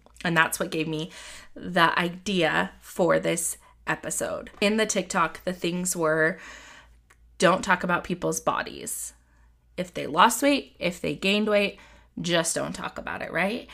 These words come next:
If someone talks about your body or your child's body, you have the right to s-, set a boundary and say,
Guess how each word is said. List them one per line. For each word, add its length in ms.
If 140
someone 400
talks 320
about 400
your 440
body 360
or 240
your 260
child's 800
body, 560
you 540
have 640
the 120
right 720
to 500
s-, 240
set 320
a 40
boundary 540
and 180
say, 460